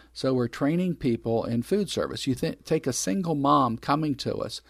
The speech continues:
without the capacity to support her kids, she can become a barista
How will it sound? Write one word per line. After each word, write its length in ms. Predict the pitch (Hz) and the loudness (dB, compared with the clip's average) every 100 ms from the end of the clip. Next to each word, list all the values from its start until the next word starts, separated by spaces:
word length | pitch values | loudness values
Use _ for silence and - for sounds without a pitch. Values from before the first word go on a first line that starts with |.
| - - - | -20 -20 -10
without 340 | - 127 151 180 | -4 0 0 0
the 100 | 175 | -4
capacity 560 | - 147 135 135 120 | -4 -2 0 0 -4
to 80 | 104 | -4
support 340 | - 117 - 113 | -6 -8 -4 -4
her 80 | |
kids, 240 | - 185 180 | -2 -2 0
she 140 | 233 | -2
can 140 | 226 208 | 0 -2
become 260 | 156 160 | -2 -2
a 60 | 147 | 0
barista 800 | 113 113 135 214 - - - | 2 4 4 2 -2 -6 -8